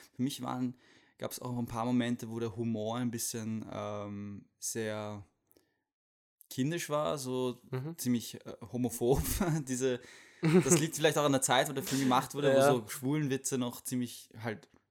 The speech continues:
Speaker 1: lustig waren. Für mich haben die nicht so funktioniert, wenn ich sie, ähm, also funkt-, funktionieren für mich eh, wenn sie halt einen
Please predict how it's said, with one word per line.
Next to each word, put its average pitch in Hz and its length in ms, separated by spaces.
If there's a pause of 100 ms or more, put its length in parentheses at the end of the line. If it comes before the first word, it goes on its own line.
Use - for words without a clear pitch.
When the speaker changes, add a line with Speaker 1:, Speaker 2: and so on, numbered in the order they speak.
(120)
Speaker 1:
lustig 139 380
waren. 139 240
Für 127 100
mich 131 200
haben 123 160
die 113 80
nicht 120 220
so - 100
funktioniert, 165 560
wenn 135 100
ich 135 100
sie, 127 340 (520)
ähm, 107 640
also 101 140
funkt-, 107 280
funktionieren 113 680
für 107 120
mich 110 260 (100)
eh, 120 380
wenn 113 180
sie 107 440 (540)
halt 117 420
einen 110 540